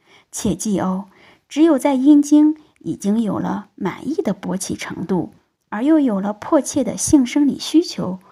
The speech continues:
才能进行正常的性交。这一点尤其关键。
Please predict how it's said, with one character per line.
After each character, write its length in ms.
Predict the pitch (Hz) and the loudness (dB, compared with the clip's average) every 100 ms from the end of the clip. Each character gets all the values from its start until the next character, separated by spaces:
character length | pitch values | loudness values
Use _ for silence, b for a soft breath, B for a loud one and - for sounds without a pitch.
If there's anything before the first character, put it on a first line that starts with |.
| b _ | b _
才 180 | - 175 | -12 -8
能 120 | 170 | -8
进 240 | 185 185 | -4 -2
行 380 | 170 - - 196 - | -2 -4 -6 -8 -12
正 220 | - 214 190 | -8 -6 -8
常 200 | - - | -10 -12
的 80 | |
性 260 | 185 202 190 | -8 -6 -6
交。 360 | - 226 269 311 _ _ _ _ - | -6 -8 -8 -12 _ _ _ _ -6
这 160 | 415 | 0
一 100 | 339 | 0
点 220 | 240 175 | -2 -6
尤 160 | 180 175 | -6 -8
其 160 | - - | -10 -8
关 260 | 185 170 | -6 -6
键。 280 | 185 175 | -6 -8